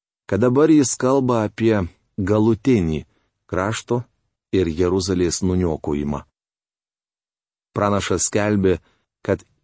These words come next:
į Babiloną bus išsiųsta paskutinė tremtinių grupė, o iš miestų liks tik griuvėsiai. "Dabar ateina tau galas. Liesiu ant tavęs savo pyktį, nuteisiu tave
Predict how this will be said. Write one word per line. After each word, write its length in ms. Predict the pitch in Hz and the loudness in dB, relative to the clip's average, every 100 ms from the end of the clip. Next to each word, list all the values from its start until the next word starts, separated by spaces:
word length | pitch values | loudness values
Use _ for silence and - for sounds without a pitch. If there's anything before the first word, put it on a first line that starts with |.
| - | -2
į 60 | 110 | 0
Babiloną 640 | 101 92 101 110 127 120 | 2 2 2 2 2 0
bus 480 | 95 90 92 - - _ - | 0 0 -2 -2 -8 _ -4
išsiųsta 800 | 104 - - 98 - - 107 95 - | -2 -2 -4 -4 -4 -4 -4 -4 -4
paskutinė 760 | 101 - - 92 - 113 95 78 | -4 -4 -4 -4 -2 0 0 -2
tremtinių 640 | 82 82 80 87 85 78 | -4 -4 -4 -4 -2 -4
grupė, 460 | 78 98 107 113 107 - _ _ _ _ _ - | -2 -2 0 -2 -4 -8 _ _ _ _ _ -2
o 80 | 101 | -2
iš 140 | - 110 | 0 0
miestų 380 | 113 101 - 95 | 0 0 0 0
liks 260 | 92 - - - _ _ _ _ - | 0 -2 -10 -14 _ _ _ _ -6
tik 140 | 90 85 | -4 -2
griuvėsiai. 640 | 80 76 73 65 - - _ _ _ _ _ _ _ _ _ _ _ _ _ _ _ _ _ _ _ _ | -2 -2 -2 -4 -8 -12 _ _ _ _ _ _ _ _ _ _ _ _ _ _ _ _ _ _ _ _
"Dabar 340 | 92 117 123 156 | -2 2 4 4
ateina 420 | 127 113 101 92 | 2 2 2 0
tau 180 | 80 82 | -2 -2
galas. 520 | 80 82 76 71 - - _ _ _ _ _ _ _ _ - | 0 0 -2 -4 -8 -12 _ _ _ _ _ _ _ _ 2
Liesiu 340 | 127 151 151 | 4 6 4
ant 140 | 131 123 | 4 4
tavęs 380 | 131 143 131 135 | 4 4 2 2
savo 160 | 120 | 2
pyktį, 540 | 107 135 135 - 127 104 _ _ _ _ _ 101 | 2 2 2 2 0 0 _ _ _ _ _ 0
nuteisiu 580 | 113 113 135 131 131 120 | 2 6 4 4 0 0
tave 280 | 113 117 | 0 2